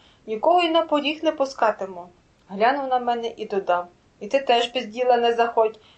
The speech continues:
тобі також час братися за серйознішу тему, не вічно з тією лірикою бавитися". Тепер я один в кімнаті, меблів тут ще ніяких,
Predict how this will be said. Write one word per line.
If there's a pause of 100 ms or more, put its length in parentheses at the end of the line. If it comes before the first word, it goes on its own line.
(160)
тобі
також
час
братися
за
серйознішу
тему, (280)
не
вічно
з
тією
лірикою
бавитися". (600)
Тепер
я
один
в
кімнаті, (400)
меблів
тут
ще
ніяких,